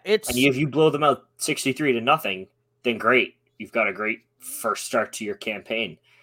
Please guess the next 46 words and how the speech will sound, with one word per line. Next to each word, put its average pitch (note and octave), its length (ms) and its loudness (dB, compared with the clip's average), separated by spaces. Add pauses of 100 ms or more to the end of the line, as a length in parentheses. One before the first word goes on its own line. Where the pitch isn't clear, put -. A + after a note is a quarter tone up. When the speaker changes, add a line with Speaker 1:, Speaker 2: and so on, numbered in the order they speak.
(1400)
Speaker 1:
Yeah, C4+ 180 2
it's A3 200 4
not C4+ 180 8
gonna A3 140 6
help G3+ 240 6
your B3 140 4
rankings, C3+ 540 -4
but D#3+ 140 0
it's D#3+ 120 -6
not F3 240 6
Speaker 2:
No. D#3+ 80 2
Speaker 1:
gonna B2 100 -4
hurt G#3 260 2
them F2 280 -18
'cause D#3 160 -8
you're F3 80 0
not F#3+ 120 4
gonna F#3+ 60 2
Speaker 2:
Exactly. G3+ 180 2
Speaker 1:
lose. D3 120 -4 (460)
It's A3 200 8
like C4+ 240 4
in B3 120 0
school D#3+ 420 2
when, C#3 320 0
you F3+ 100 -2
know, D3 320 2
you D3 140 -4
get, D3 320 0
like, C#3 200 -4 (160)
five F3 540 8
hundreds D3 540 -2
or B2 80 -10
so, B2+ 160 -4
or, A#2+ 100 -8
like, B2+ 160 -6
five D#3 280 6
ninety-fives C3+ 680 0
on A2 100 -10
a A2 60 -14
test, - 480 -2
and C3+ 100 -10
then C3+ 140 -6
you B2+ 100 -6
get B2+ 260 -4
a G#2+ 240 -6